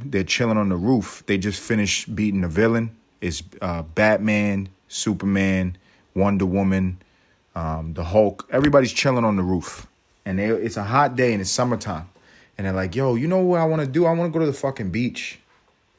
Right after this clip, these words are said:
You know, they, they were like, "Let's go to the fucking beach." So, um, Wonder Woman, she goes into her invisible car and she starts driving to the beach first.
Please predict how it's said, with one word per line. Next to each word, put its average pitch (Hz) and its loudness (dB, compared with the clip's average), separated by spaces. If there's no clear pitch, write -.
You 98 -6
know, 107 -2
they, 113 0
they 107 -2
were 113 0
like, 117 -2
"Let's 143 -2
go 190 0
to 190 2
the 165 -4
fucking 156 -4
beach." 139 -4
So, 90 0
um, 85 -6
Wonder 117 2
Woman, 107 0
she 101 -4
goes 104 4
into 98 -6
her 95 -2
invisible 95 -2
car 101 0
and 95 -6
she - -4
starts 90 -4
driving 98 0
to - -8
the 98 -6
beach 87 -4
first. - -2